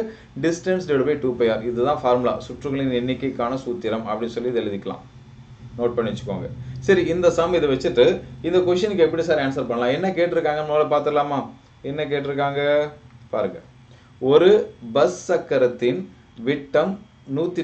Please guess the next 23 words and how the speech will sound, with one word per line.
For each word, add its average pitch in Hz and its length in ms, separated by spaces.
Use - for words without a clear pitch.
நாற்பது 127 320
சென்டிமீட்டர். 120 580
சரி, 113 260
நூத்தி 160 280
நாற்பது 147 300
சென்டிமீட்டர் 156 460
ஆரம் 180 240
எவ்வளோங்க? 160 300
எழுபது 151 360
சென்டிமீட்டர். 117 540
ஓகேங்களா? 117 400
ஒரு 180 240
மணி 190 180
நேரத்தில் 123 540
அறுபத்தி 185 400
ஆறு 170 180
கிலோமீட்டர் 160 440
per 135 120
hour 143 180
தக்க 127 300
வைத்து 143 280
ஓடும் 123 280
சக்கரம், 120 540